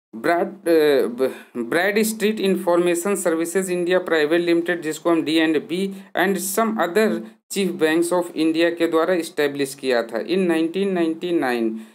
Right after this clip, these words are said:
एस एम ई आर ए has registered under Securities and Exchange Board of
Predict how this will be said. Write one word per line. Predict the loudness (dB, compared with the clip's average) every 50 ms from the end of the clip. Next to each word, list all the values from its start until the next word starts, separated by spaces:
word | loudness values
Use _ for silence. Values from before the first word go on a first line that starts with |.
| _ -4 -2
एस | -2 -2 -2 -4 -4 -2
एम | -2 -2 -2 -2 -4
ई | -4 -4 -2
आर | 0 0 0 0 -2 -2 0
ए | 2 2 4 2 2 0 -4 -4 0
has | 0 2 0 0 -2 -4 -2 -2
registered | -2 -2 -2 -4 -6 -8 -4 -2 0 0 0 0 -2 -2
under | 0 2 2 2 4 2 2 2 0 -6 -12 -18 -20 _ -8 -6
Securities | -4 -2 -2 -2 -2 -4 -8 -14 -20 _ _ _ 0 2 4 6 6 4 4 2 0 0 0 2 2 2
and | 2 2 0 0 0
Exchange | -2 -2 -6 -8 -4 -2 0 0 0 0 -2 -2
Board | 0 2 2 4 4 4
of | 2 2 0 -2